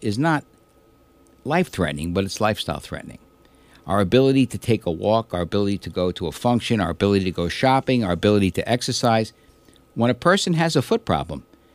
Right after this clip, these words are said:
they realize just how important their feet are because they're not able to do these things comfortably. And unfortunately, many people take for granted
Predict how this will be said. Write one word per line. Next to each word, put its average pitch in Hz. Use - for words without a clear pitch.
they 120
realize 117
just 131
how 127
important 120
their 113
feet 117
are 190
because 98
they're 104
not 110
able 110
to 107
do 113
these 104
things 92
comfortably. 78
And 117
unfortunately, 117
many 135
people 127
take 113
for 110
granted 104